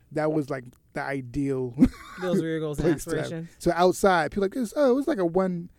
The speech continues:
Speaker 1: it's like a one-story house. They ain't got nothing in there." But when you go inside and go downstairs, there's, like, an elevator and goes down, and just, like,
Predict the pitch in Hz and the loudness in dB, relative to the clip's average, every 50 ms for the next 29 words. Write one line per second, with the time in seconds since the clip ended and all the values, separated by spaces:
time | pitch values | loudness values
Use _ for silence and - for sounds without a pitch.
0 | _ _ - - - 233 208 170 156 160 170 160 - - 185 175 170 165 151 165 | _ _ -8 -6 -4 -2 -2 -2 0 -2 -2 -4 -2 -2 -2 0 0 -2 -2 -4
1 | 190 208 - - - _ _ _ _ - - 233 214 180 156 156 156 156 147 139 | -6 -8 -10 -12 -18 _ _ _ _ -6 -4 -2 -2 -2 -2 -4 -6 -8 -8 -8
2 | 147 156 165 170 165 - _ _ _ _ _ _ _ - 147 156 147 156 165 175 | -8 -6 -6 -8 -10 -12 _ _ _ _ _ _ _ -4 -4 -2 -2 0 0 0
3 | 180 165 165 151 151 170 165 165 - - 160 147 147 147 143 131 143 147 143 143 | 2 2 2 2 0 -4 -4 -4 -2 -2 -2 -2 -2 -2 -4 -2 -2 0 0 0
4 | 139 139 131 - - - 147 143 139 139 139 131 - - - _ _ _ _ - | -4 -6 -8 -8 -4 -2 -2 0 0 -2 -4 -8 -12 -16 -20 _ _ _ _ -10
5 | 143 143 160 131 127 - 151 156 143 131 139 139 135 135 131 131 131 127 135 135 | -8 -6 -6 -6 -6 -6 -4 -2 -2 -2 -2 -4 -4 -4 -4 -6 -6 -6 -6 -6
6 | 135 127 139 131 131 127 127 131 127 127 - - 143 139 131 135 131 131 123 | -6 -6 -8 -8 -8 -8 -8 -8 -10 -12 -12 -12 -10 -10 -10 -10 -10 -12 -14